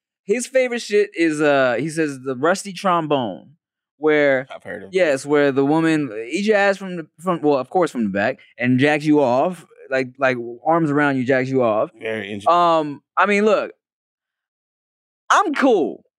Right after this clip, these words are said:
Speaker 2: I'm not kink shamed.
Speaker 1: Yeah.
Speaker 2: <clears throat> But I don't, what position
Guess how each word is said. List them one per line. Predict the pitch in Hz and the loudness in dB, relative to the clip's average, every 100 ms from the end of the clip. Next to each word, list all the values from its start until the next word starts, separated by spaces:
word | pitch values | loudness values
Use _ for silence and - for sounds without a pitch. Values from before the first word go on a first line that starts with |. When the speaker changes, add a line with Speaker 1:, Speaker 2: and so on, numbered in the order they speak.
| - | -2
Speaker 2:
I'm | 156 | 0
not | 156 - | 0 -2
kink | - 165 - | -12 -12 -12
shamed. | - - 180 196 | -8 -6 -2 2
Speaker 1:
Yeah. | 277 285 214 127 90 - - | 2 2 2 0 -4 -8 -10
Speaker 2:
<clears throat> | - 120 _ _ _ _ _ _ 107 | -10 -18 _ _ _ _ _ _ -4
But | 165 180 131 - - | 0 2 2 -2 -2
I | 117 | 2
don't, | 135 120 _ _ _ _ _ _ _ _ _ | 2 0 _ _ _ _ _ _ _ _ _
what | 123 160 190 _ | 0 2 2 _
position | 160 131 107 156 143 120 104 113 | -2 0 0 0 0 -4 -4 -6